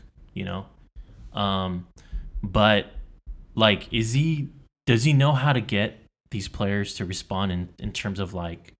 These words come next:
knowing which weaknesses to work on and improving? Like, I don't know, you know? And if he doesn't, why doesn't he surround himself with the proper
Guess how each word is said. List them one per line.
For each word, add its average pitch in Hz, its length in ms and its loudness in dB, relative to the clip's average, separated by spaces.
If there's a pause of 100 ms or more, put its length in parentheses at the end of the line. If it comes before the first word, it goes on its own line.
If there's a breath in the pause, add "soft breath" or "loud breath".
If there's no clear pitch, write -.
(160)
knowing 101 400 -2
which - 280 -6
weaknesses 101 480 -2
to 92 100 -10
work 87 280 -8
on 101 120 -4
and 85 120 -6
improving? 113 480 -4
Like, 92 280 -6
I 135 120 0
don't 143 160 -2
know, - 340 -4
you 98 160 -10
know? 107 260 -6 (300 loud breath)
And 120 140 4
if 135 100 4
he 131 80 2
doesn't, 120 460 0
why 104 180 4
doesn't 131 160 4
he 123 100 2
surround 113 320 -2
himself 107 400 -4
with 98 140 -4
the - 60 -12
proper 95 580 -4